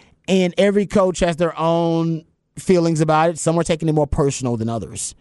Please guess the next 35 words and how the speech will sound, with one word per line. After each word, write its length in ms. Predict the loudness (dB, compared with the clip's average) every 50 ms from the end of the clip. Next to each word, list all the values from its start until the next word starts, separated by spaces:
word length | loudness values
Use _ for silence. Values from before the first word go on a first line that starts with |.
| _ _ -20 -20 _ _ _ _ _ _ _ _
Uh, 260 | -2 0 0 0 0 0
as, 340 | 0 0 0 0 -4 -10 -16 _
you 120 | -4 -2
know, 80 | -2 0
you 120 | 0 0
can 120 | 0 -2 -2
see, 260 | 0 0 0 2 2
obviously, 280 | 2 0 0 -2 -2 0
the 80 | 0
L 100 | 2 2
S 120 | 0 0 0
U 60 | 0
coach 220 | 0 0 -2 -2
is 80 | -4 -2
telling 240 | 0 0 0 2 2
you, 100 | 2 2
"Hey, 140 | 2 2 0
man, 280 | 0 -2 -2 -4 -4 -4
we 160 | 0 0 0
gonna 200 | 2 2 0 0
be 100 | 2 2
on 120 | 2 2 0
the 60 | -2
winning 280 | 0 0 0 0 -2 -2
side 160 | -2 -2 -2
of 60 | -2
the 60 | -2
transfer 380 | -4 -4 -4 -4 -2 -4 -4 -4
portal. 340 | -2 -2 -4 -4 -4 -10 0 0
It 160 | 0 0 2
giveth 320 | 0 0 0 0 0 -2
and 100 | -2 -2
it 80 | -2 -2
taketh 300 | 0 -2 -2 -2 -2 -2
away, 340 | 0 2 2 2 2 0